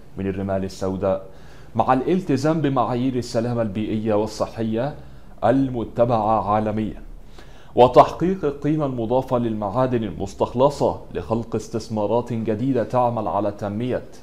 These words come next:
وتطوير الاقتصاد المصري وتقدمه. وهناك موقعان للرمال السوداء بمحافظة كفر الشيخ،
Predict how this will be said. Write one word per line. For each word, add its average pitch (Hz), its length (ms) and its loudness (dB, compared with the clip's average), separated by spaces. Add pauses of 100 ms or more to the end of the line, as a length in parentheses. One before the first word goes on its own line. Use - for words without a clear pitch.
(120)
وتطوير 120 800 -2 (360)
الاقتصاد 110 800 -2
المصري 107 580 -4
وتقدمه. 101 720 -4 (140)
وهناك 170 540 4
موقعان 135 760 2
للرمال 101 400 -2
السوداء 104 500 0
بمحافظة 110 640 0
كفر 110 360 -4
الشيخ، 110 460 -2